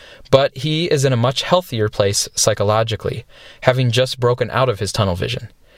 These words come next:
He watches the fight, avoids Doomsday's blasts, and waits for his opportunity to contribute. He lured Doomsday to the port where the spear was located, and when the time is right, he will fire the kryptonite grenade to weaken Doomsday and allow Superman to come in for the kill.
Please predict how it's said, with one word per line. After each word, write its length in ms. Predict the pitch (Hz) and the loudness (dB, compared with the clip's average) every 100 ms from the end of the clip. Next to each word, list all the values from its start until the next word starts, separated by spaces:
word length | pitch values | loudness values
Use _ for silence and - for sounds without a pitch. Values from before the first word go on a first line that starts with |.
| - - - | -20 -20 0
He 160 | 131 | 2
watches 420 | 120 123 139 170 | 4 2 0 -4
the 80 | 170 | -4
fight, 340 | 147 127 123 - | 2 2 2 -2
avoids 380 | 117 117 120 131 | 0 4 2 2
Doomsday's 400 | 131 135 143 139 | 0 2 2 2
blasts, 640 | - 101 95 120 - - - - | 2 2 2 -2 -6 -6 -8 -8
and 180 | - 123 | 0 2
waits 240 | 127 156 - | 2 0 0
for 160 | 180 | 0
his 180 | 139 131 | 2 2
opportunity 540 | 123 135 131 107 107 | 2 0 -2 0 0
to 140 | 117 131 | 2 2
contribute. 540 | 135 131 190 131 - - - - - - - | 2 2 2 0 -8 -16 -20 -20 -20 -20 -20
He 140 | - 120 | 0 2
lured 280 | 127 165 151 | 4 2 0
Doomsday 320 | 147 143 151 | -2 0 0
to 120 | - | 0
the 100 | 160 | -4
port 300 | - 117 117 | 0 0 2
where 120 | 131 | 0
the 100 | 117 | -2
spear 260 | - 151 165 | 0 0 0
was 140 | 127 | 2
located, 520 | 107 101 98 98 120 - - - | 0 0 0 2 0 -2 -20 -8
and 160 | - 120 | 0 2
when 120 | 127 | 2
the 60 | 120 | 0
time 280 | - 196 175 | -2 -2 -2
is 120 | 120 | 0
right, 200 | 110 110 | 0 0
he 100 | 120 | 0
will 140 | 120 | 0
fire 280 | 113 117 123 | 2 0 2
the 120 | 127 | 0
kryptonite 380 | 120 117 113 110 | -2 0 0 0
grenade 360 | 120 107 104 104 | 0 0 0 0
to 80 | |
weaken 300 | 107 107 120 | -2 0 0
Doomsday 480 | 113 107 101 107 104 | 0 0 0 2 2
and 100 | 107 | 2
allow 240 | 107 101 101 | 2 2 2
Superman 500 | - 107 107 101 104 | 0 0 0 0 0
to 100 | - | -2
come 180 | - 98 | 0 0
in 140 | 98 | 0
for 160 | - 98 | 0 -2
the 80 | |
kill. 420 | 92 - 104 - | 0 0 0 -2